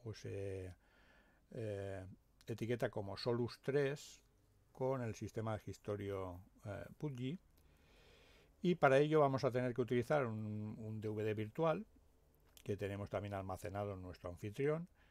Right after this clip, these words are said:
Y, eh, lo que vamos a hacer es, eh, instalar el sistema Linux Solus tres.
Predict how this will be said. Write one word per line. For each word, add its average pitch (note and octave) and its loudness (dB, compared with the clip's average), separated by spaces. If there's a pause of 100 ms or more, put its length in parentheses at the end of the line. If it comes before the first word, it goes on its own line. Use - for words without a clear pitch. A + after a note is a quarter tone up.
(460)
Y, E3+ 2 (120)
eh, A2 4
lo G2+ -2
que G2+ -6
vamos G#2+ 0
a A#2 4
hacer D3 2 (140)
es, C#3 2 (140)
eh, G2 -2 (460)
instalar B2 4 (840)
el B2 4
sistema G#2+ -4 (600)
Linux A2 -4 (1600)
Solus G#2+ -2
tres. - -16